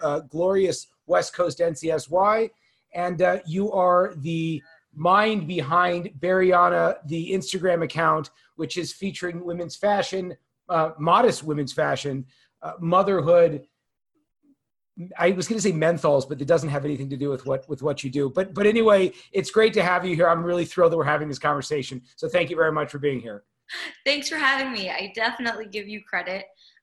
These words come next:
Speaker 2: Um, if it wasn't for you helping, uh, me and my husband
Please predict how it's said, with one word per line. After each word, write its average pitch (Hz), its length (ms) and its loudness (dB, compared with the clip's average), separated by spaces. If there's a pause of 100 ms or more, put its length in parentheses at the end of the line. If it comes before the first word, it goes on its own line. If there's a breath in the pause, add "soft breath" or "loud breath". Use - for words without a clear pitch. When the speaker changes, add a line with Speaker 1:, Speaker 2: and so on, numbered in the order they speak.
Speaker 2:
Um, 185 320 0
if 202 140 -12
it 208 80 -8
wasn't 208 300 -10
for - 80 -10
you 208 340 -8
helping, 190 760 -12 (380)
uh, 175 260 -6
me 196 120 -8
and 190 80 -10
my 185 100 -6
husband 185 480 -10